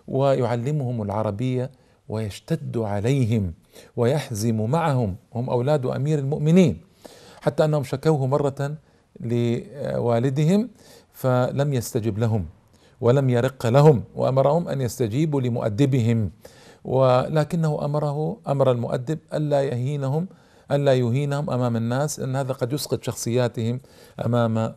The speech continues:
الناس، ومنهم جماعة سيكونون أولادا، أولاد عبد الملك سيكونوا خلفاء، أربعة من أولاده خلفاء،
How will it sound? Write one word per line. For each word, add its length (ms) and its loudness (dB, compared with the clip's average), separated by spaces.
الناس، 560 0
ومنهم 1000 -2
جماعة 420 -2
سيكونون 720 0
أولادا، 600 2
أولاد 460 2
عبد 160 0
الملك 240 0
سيكونوا 340 -4
خلفاء، 440 -2
أربعة 280 6
من 120 0
أولاده 380 0
خلفاء، 460 -4